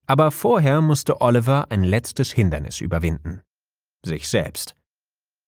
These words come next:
Doktor Friedman war nämlich nicht der Einzige, der hart mit seinem Migränebuch ins Gericht ging, und Oliver beschloss, das gesamte Werk neu zu schreiben. Er presste die Neufassung in einem weiteren kreativen Delirium aufs Papier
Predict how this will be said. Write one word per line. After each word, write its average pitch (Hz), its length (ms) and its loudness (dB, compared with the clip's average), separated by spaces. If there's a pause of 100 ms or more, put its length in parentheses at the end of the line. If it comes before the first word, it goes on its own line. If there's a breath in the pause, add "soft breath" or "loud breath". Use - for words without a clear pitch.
Doktor 160 280 2
Friedman 160 560 2
war 147 80 4
nämlich 139 320 4
nicht 135 240 2
der 123 140 0
Einzige, 98 680 0
der 104 140 2
hart 131 320 2
mit 104 140 0
seinem 101 200 4
Migränebuch 95 640 2
ins 87 160 -4
Gericht 120 360 0
ging, 95 220 2 (420)
und 139 260 2
Oliver 151 320 4
beschloss, 113 540 0 (100)
das 131 220 0
gesamte 127 500 2
Werk 107 300 0 (180)
neu 113 300 4
zu - 180 -8
schreiben. - 460 -8 (1040)
Er 147 100 2
presste 196 380 0
die 143 100 4
Neufassung 117 720 2
in 135 120 0
einem 120 280 4
weiteren 104 500 2
kreativen 117 720 2
Delirium 98 600 4
aufs - 260 -6
Papier 101 500 0